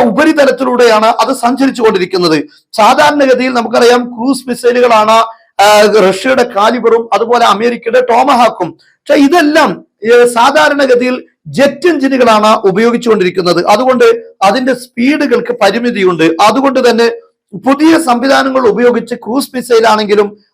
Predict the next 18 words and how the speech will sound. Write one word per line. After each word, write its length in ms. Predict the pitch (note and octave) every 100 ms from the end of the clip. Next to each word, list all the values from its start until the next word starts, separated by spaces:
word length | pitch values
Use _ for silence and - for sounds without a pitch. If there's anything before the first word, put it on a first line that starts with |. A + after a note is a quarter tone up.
| -
അതിനെ 300 | G#3 A#3 A3
തകർക്കാൻ 720 | A3 G#3+ G#3 A3+ A#3 A3+ A3
സാധിക്കും. 580 | - F#3 F3+ F3+ D3 C#3 _ A#3
എന്നാൽ 420 | D4+ D#4 C4 C4
റഷ്യയുടെ 520 | C4+ E4+ F4 D#4+ A#3
സിർക്കോണിന്റെ 560 | A3+ B3 B3 D#4 D4 C4+
പ്രത്യേകത, 560 | - G#3 C4 C4 A#3 A3 - - -
ഇതിൽ 300 | A#3 D4+ D#4
ഉപയോഗിച്ചിരിക്കുന്നത് 920 | B3 G3 C#4 B3+ B3 A#3+ A#3 A3+ G#3+
ജെറ്റ് 420 | A3+ B2+ A#3 A#3 C#4+
എഞ്ചിൻ 280 | A3 G#3
അല്ല, 460 | F#3+ E3 D3 - _ -
നേരെ 240 | A3+ C4+
മറിച്ച് 360 | B3 G#3+ G#3+ A3+
സ്ക്രാം 680 | A3+ A3+ - A#3+ C#4 E4+ E4
ജെറ്റ് 200 | D4+ C#4
എന്ന് 140 | B3+
പറയുന്ന 480 | A#3 A3 A3 G#3+